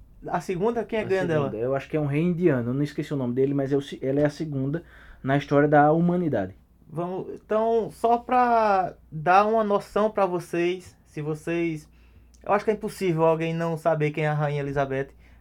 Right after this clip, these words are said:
Speaker 1: mas se alguém não, não acompanha, não tem a noção do tamanho do que estamos falando, eu vou falar um pouco de quem era a Rainha Elizabeth. É, a Rainha Elizabeth, é, foi rainha do Reino Unido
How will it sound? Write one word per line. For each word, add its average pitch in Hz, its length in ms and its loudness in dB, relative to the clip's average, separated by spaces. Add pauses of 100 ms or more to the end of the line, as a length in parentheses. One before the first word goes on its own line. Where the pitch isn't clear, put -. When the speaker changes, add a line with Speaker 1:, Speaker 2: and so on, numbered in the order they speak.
Speaker 1:
mas 165 360 0
se 180 220 -6
alguém 180 520 -2
não, 196 400 -6
não 175 140 -2
acompanha, 160 680 -2
não 160 400 -4
tem 180 280 -6
a 170 120 0
noção 165 540 -4
do 160 240 -8 (300)
tamanho 202 580 0
do 170 100 -10
que 175 140 -10
estamos 156 340 -4
falando, 156 480 -2 (360)
eu 139 100 -8
vou 165 100 -4
falar 175 240 2
um 170 100 -2
pouco 170 300 -2
de 165 140 -6
quem 175 340 -4
era 156 300 0 (400)
a 143 100 0
Rainha 156 300 0
Elizabeth. 151 480 -2 (760)
É, 170 560 -4
a 170 120 -2
Rainha 214 260 -2
Elizabeth, 180 800 -2 (140)
é, 170 720 -4 (520)
foi 226 120 2
rainha 220 500 0
do 185 140 -8
Reino 175 240 -4
Unido 202 380 -6